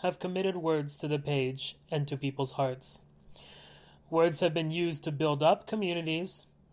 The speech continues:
but also to exclude others, and even to start wars or crusades. But nobody can claim to speak words of eternal life, or words that create our universe.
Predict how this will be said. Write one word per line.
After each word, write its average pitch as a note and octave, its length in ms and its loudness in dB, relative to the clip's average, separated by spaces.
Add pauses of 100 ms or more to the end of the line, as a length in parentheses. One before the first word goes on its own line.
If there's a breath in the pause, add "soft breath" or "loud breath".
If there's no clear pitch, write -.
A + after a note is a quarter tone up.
but F3+ 140 0
also G#3 340 4
to E3 160 -2
exclude E3 400 -2
others, C3+ 560 -2 (160)
and F#3+ 160 0
even B3 240 0
to E3 140 -2
start F3+ 320 4
wars C#3 720 2
or C3+ 120 0
crusades. C3 920 -6 (1600 loud breath)
But F#3 180 6
nobody F#3 400 6
can C#3+ 220 0
claim D3 340 2
to C#3+ 140 -4
speak - 420 -6
words C#3 440 0
of C#3+ 140 -2
eternal C#3+ 400 0
life, C3 460 2 (400)
or D#3 180 2
words D#3+ 440 2
that D3 180 2
create D#3 460 0 (120)
our D3 120 0
universe. C3+ 800 -2